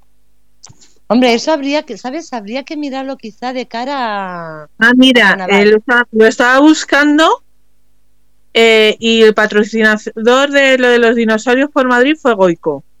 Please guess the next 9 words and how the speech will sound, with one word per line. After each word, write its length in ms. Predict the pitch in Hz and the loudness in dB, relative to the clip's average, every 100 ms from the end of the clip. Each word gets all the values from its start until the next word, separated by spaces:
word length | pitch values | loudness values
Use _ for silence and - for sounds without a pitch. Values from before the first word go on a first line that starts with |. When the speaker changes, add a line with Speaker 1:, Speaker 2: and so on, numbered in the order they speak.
| _ - | _ -8
Speaker 2:
La 360 | 185 190 185 | -2 0 0
empresa 300 | 185 196 208 | -2 -4 -6
está 140 | 226 240 | -6 -2
de 60 | |
hamburguesas. 800 | 220 185 160 151 - 147 147 - - - | -2 -2 -4 -6 -6 -10 -10 -18 -20 -20
Speaker 1:
Ah, 400 | 156 160 156 - - _ _ _ _ _ _ _ _ _ - | -16 -16 -16 -20 -20 _ _ _ _ _ _ _ _ _ -8
claro, 320 | 180 185 165 | -6 -6 -8
pero 1000 | 175 170 165 160 160 156 151 151 156 151 | -10 -8 -8 -6 -8 -8 -10 -12 -16 -20
Speaker 2:
O 60 | 151 | -20